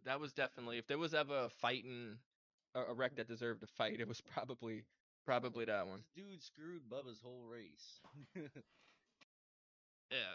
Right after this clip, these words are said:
Speaker 1: I mean, it was one of those instances, he wasn't even hit from behind or nothing, like, he just
Speaker 2: booted him out the way. <laughs>
Speaker 1: But, um, oh, uh, one last thing I wanted to bring up, and this would be for moving forward, it'll be with, uh, picks. <laughs> His camera froze. Um,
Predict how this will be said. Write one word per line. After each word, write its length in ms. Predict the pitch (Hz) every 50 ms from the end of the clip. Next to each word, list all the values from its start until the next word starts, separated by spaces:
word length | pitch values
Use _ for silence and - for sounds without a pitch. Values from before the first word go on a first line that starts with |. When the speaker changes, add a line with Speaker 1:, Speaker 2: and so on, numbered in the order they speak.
| - - _ _ _ _ _ _ _ _ _ -
Speaker 1:
I 60 | 160 147
mean, 160 | 165 202 214
it 20 |
was 100 | 214 175 175
one 120 | 208 214
of 60 | 208
those 160 | 190 175 170
instances, 400 | 196 214 208 - 254 247 143 139
he 100 | 156 185
wasn't 280 | 180 165 175 165 170 175
even 140 | 165 147 123
hit 200 | 123 170 180 -
from 120 | 170 151
behind 380 | 131 113 117 147 156 156 147 123
or 60 | 110
nothing, 320 | 107 123 151 147 87 98
like, 160 | 110 101 107 123
he 80 | 147 143
just 380 | 117 120 107 104 - - - - _ _ _ _ _ _ _ _ _ -
Speaker 2:
booted 340 | 135 143 156 151 147 147
him 180 | 135 139 135 139 139
out 120 | 139 120 110
the 80 | 131
way. 380 | 131 135 143 139 135 107 110 107 -
<laughs> 480 | - 110 - _ _ _ _ _ _
Speaker 1:
But, 120 | - 110 110
um, 320 | 110 104 107 107 101 95 - _ _ _ - - _ _ _ - -
oh, 240 | 190 214 226 185 151
uh, 540 | - 180 190 190 185 180 170 156 147 131 120 127 - _ _ _ _ _ _ _ _ -
one 140 | 156 180 202
last 220 | 202 190 185 -
thing 80 | - 185
I 60 | 180
wanted 140 | 180 170 160
to 40 | 160
bring 220 | - 165 165 160
up, 80 | 156 147
and 80 | 143
this 100 | 147 -
would 100 | 160 143
be 120 | 135 156 147
for 160 | - 147 135
moving 280 | 139 147 147 135 131
forward, 340 | 120 - 135 131 135 131 127 135
it'll 80 | 127
be 100 | 135 139
with, 160 | 131 127 123
uh, 380 | 110 120 127 123 120 117 107 98 - - _ -
picks. 440 | - 123 113 - - - - - - _ _ _
<laughs> 180 | - - - 117
His 280 | 117 117 113 110 - -
camera 280 | - 101 92 92 - - -
froze. 280 | - 95 90 90 92 - - - - - - -
Um, 600 | 135 143 143 143 139 131 123 120 117 113 113 107